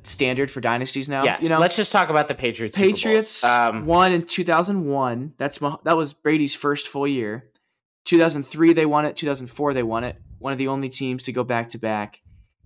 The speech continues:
Speaker 1: And they didn't win it again until twenty fourteen. Won it in
Speaker 2: But if you
Speaker 1: twenty sixteen,
Speaker 2: look,
Speaker 1: won it in twenty eighteen.
Speaker 2: if you look, then two thousand two, two thousand and five, that's three Super Bowls in four years.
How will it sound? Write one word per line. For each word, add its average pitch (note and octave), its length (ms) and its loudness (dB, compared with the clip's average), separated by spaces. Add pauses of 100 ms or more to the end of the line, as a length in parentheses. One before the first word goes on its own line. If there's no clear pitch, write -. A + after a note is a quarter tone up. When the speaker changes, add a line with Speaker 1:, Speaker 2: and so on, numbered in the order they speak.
Speaker 1:
And B2+ 120 -4
they D3+ 60 2
didn't E3+ 240 0
win E3 140 2
it E3 100 0
again C#3+ 380 0
until C3 260 -4
twenty C3 300 -8
fourteen. A#2+ 880 -8 (840)
Won C#3+ 140 2
it C#3 60 0
in - 40 -10
Speaker 2:
But C#3+ 280 2
if C#3+ 120 4
you E3 40 0
Speaker 1:
twenty D3 60 0
sixteen, C#3+ 160 -2
Speaker 2:
look, E3 360 2 (160)
Speaker 1:
won C#3+ 160 0
it C3+ 100 -4
in B2 60 -8
twenty B2 300 -4
eighteen. G2+ 440 -8 (720)
Speaker 2:
if A#2+ 120 -6
you B2+ 140 -4
look, C#3+ 420 4 (100)
then A2 520 0 (240)
two - 180 -8
thousand A#2+ 480 0
two, G#2+ 600 -2 (520)
two B2 140 -10
thousand G#2+ 400 0
and F#2+ 140 -10
five, F2 540 -2
that's A#2 220 0 (220)
three C#3 260 -4
Super - 280 -6
Bowls G#2 280 -2
in F2+ 100 -8
four F#2+ 260 -6
years. - 460 -10